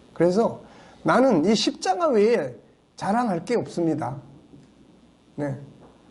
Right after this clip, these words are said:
이거 말고 알고 싶지도 않습니다. "나는 예수를 얻기 위해서 내게 유익하던 걸 다 그냥 똥처럼 여기고 삽니다." 그러니까 예수님이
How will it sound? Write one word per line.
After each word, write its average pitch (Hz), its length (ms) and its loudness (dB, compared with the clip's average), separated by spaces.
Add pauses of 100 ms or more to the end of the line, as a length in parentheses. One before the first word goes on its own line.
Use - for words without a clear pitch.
(220)
이거 233 300 6
말고 202 560 2
알고 190 260 2
싶지도 - 340 -6
않습니다. 139 600 -10 (1600)
"나는 196 440 4
예수를 269 500 2
얻기 226 440 0
위해서 180 540 -2 (240)
내게 190 300 2
유익하던 165 540 -4
걸 147 160 -6
다 147 140 -12
그냥 170 340 -6 (440)
똥처럼 233 600 0
여기고 135 300 -2
삽니다." - 480 -12 (1300)
그러니까 - 280 -4 (380)
예수님이 180 880 2